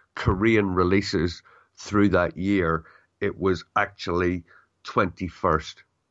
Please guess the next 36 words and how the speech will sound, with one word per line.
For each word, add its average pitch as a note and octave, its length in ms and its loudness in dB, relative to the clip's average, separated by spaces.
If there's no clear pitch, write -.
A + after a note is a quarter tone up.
So G2+ 420 2
it's B2 220 -4
not A#2+ 260 2
great, G#2 320 2
but F2 140 0
out G2+ 160 0
of F#2+ 100 -6
the F2+ 80 -8
top - 300 -8
fifty, G#2 380 -6
it's - 180 -10
sort E2+ 160 -2
of D2+ 60 -6
halfway. D#2 580 -2
Out G2 180 2
of F2 340 -4
films A2 560 -4
i-, A2 100 0
international G#2 800 -2
and G#2 300 0
Korean, G2 500 -2
it - 180 -2
was F2 260 -4
fifty-one. D#2+ 720 -6
It A#2 240 -2
didn't C3 400 0
do A2+ 400 0
very G#2 360 0
well. F#2 280 0
It - 120 -6
didn't F#2+ 340 -6
have E2 320 -4
that F2+ 220 -2
many F2+ 280 0
admissions, E2 720 -2
but E2 300 2